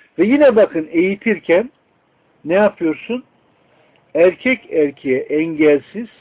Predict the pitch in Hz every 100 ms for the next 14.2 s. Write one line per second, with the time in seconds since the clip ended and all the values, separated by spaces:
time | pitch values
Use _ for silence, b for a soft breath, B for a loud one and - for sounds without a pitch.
0 | _ _ _ 151 170 151 127 131 113 -
1 | 110 - _ 127 117 151 156 143 143 170
2 | 208 _ _ _ _ 113 110 123 104 98
3 | - 123 117 117 120 139 120 107 107 117
4 | 139 123 123 143 190 _ _ _ _ 127
5 | 139 127 113 - b b b - 220 208
6 | 175 165 160 147 135 131 131 185 147 147
7 | 131 139 127 123 120 123 156 147 - 117
8 | 147 196 - 127 160 208 180 170 170 196
9 | 208 139 92 - 104 107 143 - 85 -
10 | - _ _ _ _ b b b b b
11 | - 208 320 - 302 - - 147 113 104
12 | - 117 127 143 160 170 156 104 85 _
13 | _ _ _ _ _ _ _ 170 - 285
14 | -